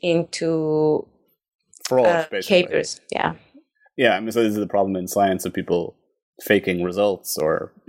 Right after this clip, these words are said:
Speaker 2: as you say, plagiarizing things because they're rewarded for producing novel, novel scientific insights, and, and they're rewarded with funding and grant money, and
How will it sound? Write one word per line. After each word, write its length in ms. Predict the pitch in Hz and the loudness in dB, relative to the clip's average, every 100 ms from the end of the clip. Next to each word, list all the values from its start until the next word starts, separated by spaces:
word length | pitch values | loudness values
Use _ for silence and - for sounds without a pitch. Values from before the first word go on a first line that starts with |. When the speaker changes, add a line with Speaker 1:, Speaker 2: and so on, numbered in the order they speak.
| 147 | -6
Speaker 2:
as 120 | 92 | -4
you 40 | |
say, 160 | 95 87 | -2 -2
plagiarizing 680 | - 98 95 90 90 90 92 | -2 -2 -2 -2 -4 -6 -4
things 220 | 87 87 | -4 -4
because 440 | 101 - 98 95 - _ _ _ | -4 0 2 0 -6 _ _ _
they're 220 | 123 104 98 | -2 0 0
rewarded 580 | 98 95 95 90 90 | -2 0 0 0 -4
for 480 | - 90 82 82 - _ - | -4 -2 0 -2 -4 _ -8
producing 420 | 101 98 90 92 | -2 -2 0 -2
novel, 640 | 92 90 90 92 92 90 _ _ _ - | 0 0 0 -2 -2 -6 _ _ _ -6
novel 260 | 104 95 95 | -2 -2 0
scientific 640 | 101 98 98 - 98 - - - | 0 -2 -2 -4 -6 -8 -14 0
insights, 640 | 123 113 92 85 - - _ _ _ | 0 2 -2 -4 -8 -10 _ _ _
and, 220 | 101 92 - | -2 -2 -2
and 160 | 98 | 0
they're 100 | 95 | 0
rewarded 460 | 98 98 98 95 95 | 0 0 0 0 -2
with 140 | 90 | -6
funding 340 | - 101 90 85 | -2 0 0 -4
and 100 | 90 | -2
grant 300 | 95 92 - | 0 0 -2
money, 220 | 90 87 | -4 -6
and 180 | 95 | -10